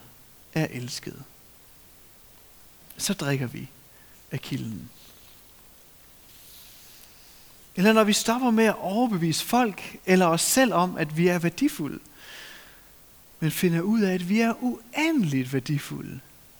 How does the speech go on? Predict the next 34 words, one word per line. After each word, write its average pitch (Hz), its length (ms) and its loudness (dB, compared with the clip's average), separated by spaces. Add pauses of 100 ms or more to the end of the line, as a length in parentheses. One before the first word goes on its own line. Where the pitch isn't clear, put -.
(840)
i 165 60 -4
Guds 143 340 -2
øjne, - 320 -14 (1600)
og 147 160 -10
lytter 208 320 4
til - 300 -4
den 240 240 0
stemme, 160 520 -8 (1000)
og 139 120 -2
lader 139 120 2 (120)
det 240 120 4
få 185 120 -2
lov 151 220 -2
at 147 60 -6
synke 143 320 -8
ind, 127 120 -10 (720)
så - 160 -4
drikker 135 340 -2
vi - 260 -12 (640)
af 143 80 -6
kilden. - 460 -10 (1600)
Eller 208 160 4
når 233 120 6
vi 226 80 4
stopper 254 380 4
med 226 140 4
at 208 80 4
spørge 220 260 -2
os 220 80 0
selv, 220 320 2 (580)
"Er 196 100 0
vi 190 160 2
gode 214 260 0
nok? 156 380 -6